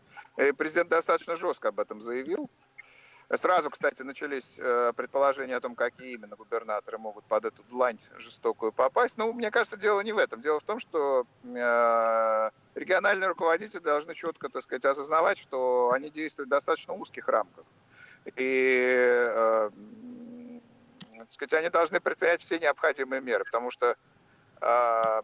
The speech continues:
скорость с-, с-, распространения коронавируса в, э, России относительно невелика. И эти темпы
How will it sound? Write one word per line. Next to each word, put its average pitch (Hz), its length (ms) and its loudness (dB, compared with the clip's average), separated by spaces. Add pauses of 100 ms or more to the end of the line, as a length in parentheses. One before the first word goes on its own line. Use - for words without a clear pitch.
(120)
скорость - 580 -2
с-, - 140 -16
с-, - 80 -16
распространения 175 720 0
коронавируса 156 840 0
в, 143 200 -10
э, 135 640 4
России 143 440 -2
относительно 190 760 -2
невелика. 160 760 -4 (100)
И 143 280 -6
эти 160 260 -4
темпы 208 500 0